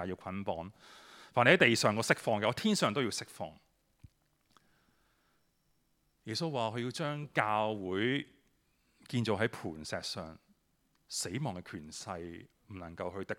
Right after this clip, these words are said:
擋教會。耶穌話並且要將天國嘅鑰匙去交俾彼得，叫阿彼得喺地上去建立教會。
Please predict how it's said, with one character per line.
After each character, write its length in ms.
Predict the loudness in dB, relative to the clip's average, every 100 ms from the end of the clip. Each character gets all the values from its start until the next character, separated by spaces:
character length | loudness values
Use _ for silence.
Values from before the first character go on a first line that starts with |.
| -8
擋 180 | -8
教 300 | -2 -2 -4
會。 300 | -10 -12 -14 -18 _ _ _ _ _ _ _ _ _ _ _ _ _ -8
耶 80 | -4
穌 120 | 0
話 100 | -2
並 220 | -2 -4
且 240 | -4 -4
要 120 | -2 -2
將 300 | -2 -4 -6
天 360 | -10 -8 -6
國 200 | -2 -2 -4
嘅 100 | -8
鑰 120 | -6
匙 300 | -6 -8 -8
去 120 | -8
交 200 | -6 -4
俾 160 | -4 -6
彼 260 | -6 -8 -8
得， 200 | -12 -12 _ _ _ _ _ _ _ _ _ _ _ _
叫 120 | -4
阿 60 | -4
彼 220 | -2 -2
得 100 | -2
喺 140 | -4 -6
地 260 | -4 -6 -6
上 400 | -6 -6 -8 -12
去 160 | -12
建 240 | -10 -10 -10
立 60 | -10 -10
教 240 | -8 -8 -8
會。 300 | -12 -14 -16